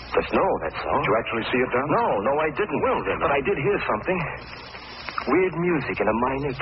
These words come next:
Speaker 1: key, accompanied by the uneven thump of a cripple walking.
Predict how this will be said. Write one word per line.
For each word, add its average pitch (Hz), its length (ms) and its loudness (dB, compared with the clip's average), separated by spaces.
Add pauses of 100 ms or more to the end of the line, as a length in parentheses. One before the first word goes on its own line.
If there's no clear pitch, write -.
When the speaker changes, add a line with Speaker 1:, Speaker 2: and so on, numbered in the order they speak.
(100)
Speaker 1:
key, 120 160 0 (640)
accompanied 131 480 0
by 87 80 4
the 85 160 -2 (400)
uneven 127 460 0 (180)
thump 107 220 0 (100)
of - 60 -10
a - 100 0
cripple - 320 0
walking. - 440 -4